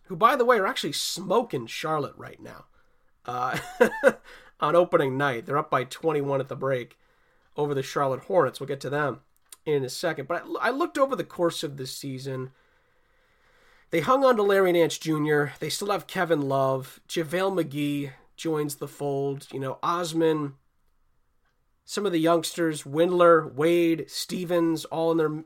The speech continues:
uh, you know, early twenties. Colin Sexton, still a youngster. Darius Garland,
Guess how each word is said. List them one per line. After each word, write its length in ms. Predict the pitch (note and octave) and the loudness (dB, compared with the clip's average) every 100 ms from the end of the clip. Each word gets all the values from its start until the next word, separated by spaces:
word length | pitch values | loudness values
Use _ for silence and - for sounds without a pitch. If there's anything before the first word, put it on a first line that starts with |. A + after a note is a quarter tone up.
| - | -6
uh, 120 | C#3 | -6
you 120 | C3+ | -4
know, 120 | C#3+ C3+ | -6 -2
early 300 | D#3 E3 C#3 | 0 0 -2
twenties. 680 | - D#3+ D#3+ D#3+ D#3 D3+ - _ _ | -4 -2 0 0 -4 -6 -14 _ _
Colin 360 | - G3 F#3+ F3+ | -6 -2 0 0
Sexton, 520 | - - E3+ - E3+ | -2 -4 -6 -4 -6
still 260 | D#3 - D#3+ | -4 -4 -4
a 40 | |
youngster. 720 | C#3 D3+ D3+ - D#3+ D3 C#3+ _ _ _ _ _ _ _ | -2 -2 -2 -4 0 0 -2 _ _ _ _ _ _ _
Darius 460 | - F3 F#3 E3 - | -2 0 2 0 -2
Garland, 520 | - D#3 D#3 D#3 D#3+ | -4 -2 0 -2 -4